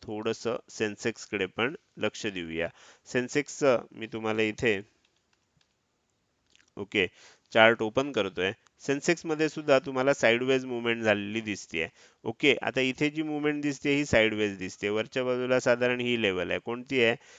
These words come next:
तर एक्क्याऐंशी हजार पाचशे सत्तर च्या आसपास, पाचशे अडुसष्ट च्या आसपास. खालच्या बाजूला ही लेव्हल आहे, ही लेव्हल कोणती आहे? एक्क्याऐंशी हजार दोनशे बासष्ट च्या आसपास. आता जोपर्यंत एक पॉवरफुल ब्रेकआउट वरच्या दिशेनं किंवा पॉवरफुल ब्रेकआउट खालच्या दिशेनं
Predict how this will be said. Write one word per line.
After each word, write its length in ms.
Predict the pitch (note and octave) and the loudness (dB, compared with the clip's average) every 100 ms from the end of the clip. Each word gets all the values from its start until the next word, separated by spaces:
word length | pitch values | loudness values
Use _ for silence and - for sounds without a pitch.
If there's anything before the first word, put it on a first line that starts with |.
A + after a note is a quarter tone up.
| _ - | _ 0
तर 100 | C3 | 0
एक्क्याऐंशी 580 | A#2 - C#3 B2+ B2 B2+ | 0 -2 2 2 2 2
हजार 260 | A2+ A2+ | 2 2
पाचशे 460 | A2 G2+ - - A#2+ | 2 0 0 -4 -4
सत्तर 420 | - A2+ - A2+ | -4 -6 -2 -2
च्या 180 | G2+ F#2 | 0 -2
आसपास, 400 | E2 - F2 - | -2 -6 -10 -4
पाचशे 320 | G#2 G2 A#2 | -2 -2 -4
अडुसष्ट 460 | A2+ G#2 G#2 F#2+ - | -4 -6 -6 -6 -6
च्या 120 | F2+ | -8
आसपास. 440 | - - - - _ _ _ _ - | -8 -12 -14 -14 _ _ _ _ 2
खालच्या 320 | A2 A#2+ C#3 | 2 4 0
बाजूला 340 | C3+ C3 C3+ | 0 0 2
ही 240 | B2+ B2 G#2+ | 2 2 0
लेव्हल 260 | E2+ F2+ | 0 -2
आहे, 80 | F2 | -2
ही 180 | B2 C3+ | 0 0
लेव्हल 240 | C3 C3+ | 0 0
कोणती 420 | C3+ B2+ B2+ B2+ | -4 -6 -2 2
आहे? 100 | A2+ A#2 - _ - | 2 0 -10 _ -8
एक्क्याऐंशी 540 | A2+ - C3 C3 B2+ | -8 2 2 2 2
हजार 280 | A#2+ A2 A2+ | 0 2 0
दोनशे 360 | A2+ G2 F#2 B2+ | 0 -8 -8 -2
बासष्ट 500 | A2 - - E2+ - | 0 0 -4 -12 -4
च्या 120 | D#2+ | -4
आसपास. 420 | D2 - - - - - - | -4 -12 -14 -14 -20 -20 -6
आता 220 | - A2 C3+ | -2 2 0
जोपर्यंत 640 | B2 A#2 C#3 D3 C#3+ B2+ A#2 - _ | 0 -4 2 2 2 -2 -2 -4 _
एक 200 | A#2 A#2+ - | -4 -4 0
पॉवरफुल 520 | G#2 A#2 B2+ C3+ C3 | 2 2 0 -4 -4
ब्रेकआउट 520 | A#2 A#2 - A#2+ A#2+ | 2 2 4 2 2
वरच्या 360 | A#2 A2 A2+ C3+ | 2 2 2 -2
दिशेनं 520 | C3 - A#2 G#2 G2 - _ | -2 -2 -2 -2 -6 -8 _
किंवा 280 | A#2+ A#2+ A2 | -2 0 0
पॉवरफुल 480 | A2 G#2+ A2 A#2 A#2 | 2 0 0 -6 -2
ब्रेकआउट 480 | A2+ A2 A#2 A2+ - | -2 0 -2 -2 2
खालच्या 340 | G#2 G2+ C3 | 2 2 -2
दिशेनं 440 | C3+ A#2 G#2 G2 | -4 -6 -6 -6